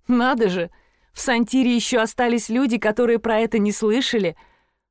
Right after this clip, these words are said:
Тутси устраивает Пётр Зарубин. Вначале вечеринка задумывалась как праздник, посвящённый его очередному разводу». «Ага», — кивнула я. «Прикольно».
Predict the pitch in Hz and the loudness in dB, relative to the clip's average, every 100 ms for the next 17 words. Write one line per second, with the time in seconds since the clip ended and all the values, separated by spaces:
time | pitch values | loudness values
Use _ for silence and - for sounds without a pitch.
0 | _ - 330 403 415 392 - 359 359 349 | _ -2 0 0 0 -2 -2 -2 0 0
1 | 339 - 339 339 294 330 320 196 139 131 | -4 -4 -4 -4 -2 0 0 0 -2 -6
2 | - _ _ _ _ _ _ - 135 151 | -12 _ _ _ _ _ _ -18 -8 -6
3 | 147 269 339 262 147 - 202 330 302 165 | -4 -2 0 0 -2 -2 0 0 0 -2
4 | 175 285 294 233 220 - 160 - 196 302 | 0 0 2 2 0 -2 -8 -4 0 0
5 | 330 320 302 - 220 180 170 - 262 302 | 0 -2 -2 -4 -4 -2 -4 -2 0 0
6 | 202 165 226 214 170 156 180 196 196 202 | 0 0 0 0 -4 -2 -2 0 -2 -2
7 | 180 131 120 _ _ _ _ _ _ _ | -4 -4 -10 _ _ _ _ _ _ _
8 | - 202 220 160 160 214 247 - 269 269 | -6 -2 -2 -2 -2 -2 -6 -2 0 2
9 | 269 277 269 269 _ _ _ _ _ - | 0 0 -2 -6 _ _ _ _ _ -4
10 | 233 - 170 143 190 | -2 -2 -2 -2 -2